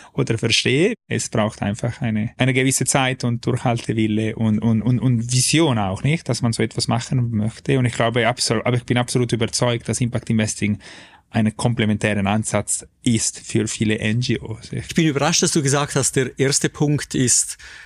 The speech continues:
Speaker 2: äh, Reputation. Ich hätte erwartet, dass es auch eine gewisse Zurückhaltung gibt, mit Leuten zusammenzuarbeiten, die vor allem die Rendite anschauen, äh, weil N G Os vor allem mit Grants arbeiten. Das, da gibt es eine Offenheit in diesem Bereich.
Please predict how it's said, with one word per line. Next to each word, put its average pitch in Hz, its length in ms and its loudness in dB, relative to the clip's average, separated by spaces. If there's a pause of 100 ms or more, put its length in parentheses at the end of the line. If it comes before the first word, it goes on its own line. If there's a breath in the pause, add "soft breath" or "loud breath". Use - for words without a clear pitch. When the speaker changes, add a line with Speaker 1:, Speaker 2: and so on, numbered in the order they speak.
Speaker 2:
äh, 123 60 2
Reputation. 127 1080 0
Ich - 160 0
hätte 139 220 0
erwartet, 117 720 0
dass 110 100 2
es 110 60 0
auch 117 100 0
eine 117 80 0
gewisse 113 340 0
Zurückhaltung 120 840 0
gibt, 123 320 -2
mit 110 140 0
Leuten 110 280 -2
zusammenzuarbeiten, 107 920 0
die 101 80 0
vor - 160 -2
allem 110 200 2
die 104 120 2
Rendite 110 560 0
anschauen, 123 640 2 (440 loud breath)
äh, 104 300 2
weil 101 480 0
N 110 160 0
G 104 120 0
Os 104 100 0
vor 101 160 -2
allem 101 280 2
mit 101 240 -2
Grants 110 440 0
arbeiten. 123 720 -2 (420 loud breath)
Das, - 380 0
da 131 100 0
gibt 143 160 -2
es 147 80 2
eine 139 160 2
Offenheit 123 480 -2
in 110 100 2
diesem 101 220 0
Bereich. 95 400 -6